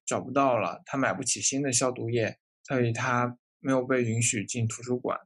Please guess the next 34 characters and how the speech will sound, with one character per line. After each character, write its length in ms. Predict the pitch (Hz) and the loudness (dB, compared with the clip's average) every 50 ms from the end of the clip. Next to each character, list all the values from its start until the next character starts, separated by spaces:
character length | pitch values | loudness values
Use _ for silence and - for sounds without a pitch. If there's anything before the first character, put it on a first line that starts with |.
| _ _ _ - | _ _ _ -4
我 100 | 131 123 | -2 2
觉 140 | 131 139 143 | 4 4 4
得 160 | 151 151 143 | 4 4 2
这 160 | 139 156 156 | 2 0 0
种 200 | 151 147 131 120 | 2 2 2 2
影 160 | 113 110 117 | 2 2 2
响 200 | 117 127 123 113 | 2 2 2 0
其 180 | 113 - 127 120 | -2 -4 -6 -8
实 80 | 131 | -8
还 300 | 131 120 120 113 110 113 | -6 -4 -2 0 0 0
挺， 520 | 113 - - - - 113 101 98 95 92 - - | -2 -4 -6 -4 -4 -4 -4 -4 -6 -8 -6 -2
有 140 | 147 151 175 | 0 2 4
点 200 | 196 196 156 120 120 | 4 2 2 0 -2
残 200 | - 120 127 143 | -2 0 2 2
忍 140 | 156 139 | 2 2
吧， 140 | 117 107 110 | 4 2 2
因 100 | 147 175 | 4 4
为 100 | 190 180 | 4 4
它 120 | 175 175 185 | 4 4 2
其 180 | 185 - 165 | 0 0 0
实 180 | 160 160 160 160 | 2 2 2 2
只 200 | 160 - 123 120 | 2 -2 -4 -2
是 200 | 117 - 143 135 | 0 2 2 2
形 300 | 135 - - 117 117 117 | 2 2 0 2 2 2
式 180 | 117 - 190 | 2 2 2
的， 140 | 175 147 127 | 2 2 0
你， 260 | 113 113 110 107 107 - | 0 -2 -6 -8 -8 -4
你 100 | 127 123 | -2 0
拿 180 | 120 117 117 131 | 2 2 2 4
一 40 | 151 | 4
个 100 | 175 165 | 2 2
空 260 | - - - 185 185 | 0 0 2 4 4
瓶 240 | 185 160 131 123 120 | 4 4 2 0 2
的 320 | 120 117 113 104 104 | 2 2 2 0 -2